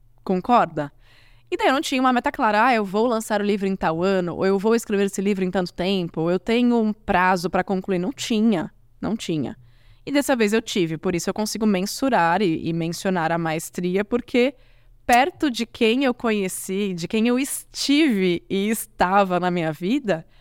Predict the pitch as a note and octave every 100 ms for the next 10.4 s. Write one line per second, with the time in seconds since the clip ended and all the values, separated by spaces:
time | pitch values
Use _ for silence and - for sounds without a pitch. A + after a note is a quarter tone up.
0 | - - _ - G#3 A3 B3 A#3+ A3 A#3+
1 | B3 A#3 C4+ F4+ D4 G3+ F3+ G3 A3 F#3
2 | G3+ G3 F#3 G3 - - C4+ F4+ - G#3
3 | - G#3 G#3+ G#3 G#3+ - A3+ - F#4+ -
4 | - A#3+ B3+ G#3+ F#3+ F#3 F3+ E3 F#3 G3+
5 | G3+ - G3 - G#3 G3 G3+ G3+ G#3 G3+
6 | G3 A3 - A#3 F#3+ F3+ F#3+ F3 E3+ E3+
7 | - - - A3 G3+ A3+ A3+ A#3+ A#3 A#3+
8 | A#3+ A3 - A#3 A#3+ C4+ C#4+ A#3 G#3 F#3
9 | - G3 F3 - F3+ G3+ - _ G#3 G3
10 | F#3 F3 E3